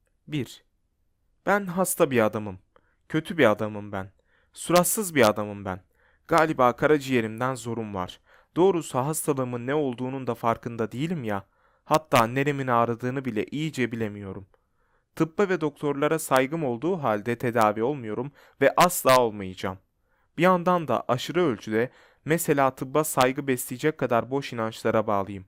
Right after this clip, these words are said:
Boş inançlara kapılmayacak kadar tahsil gördüm ama inanıyorum işte. Yok efendim. Sadece inadımdan tedavi olmak istemiyorum.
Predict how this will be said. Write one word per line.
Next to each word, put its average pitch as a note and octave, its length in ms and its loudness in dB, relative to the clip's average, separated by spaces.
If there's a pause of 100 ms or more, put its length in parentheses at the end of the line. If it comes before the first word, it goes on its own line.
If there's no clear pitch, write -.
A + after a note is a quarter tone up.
(520)
Boş E3 200 0
inançlara C3+ 480 0
kapılmayacak B2+ 640 -4
kadar B2+ 300 0
tahsil A#2 360 -4
gördüm G2 400 -8 (100)
ama A2 360 -2
inanıyorum A#2 580 -6
işte. - 300 -16 (600)
Yok E3+ 200 2
efendim. D3 440 0 (600)
Sadece D3+ 540 2
inadımdan C3 540 -2
tedavi G#2+ 380 0
olmak G2+ 280 -8
istemiyorum. G2+ 580 -10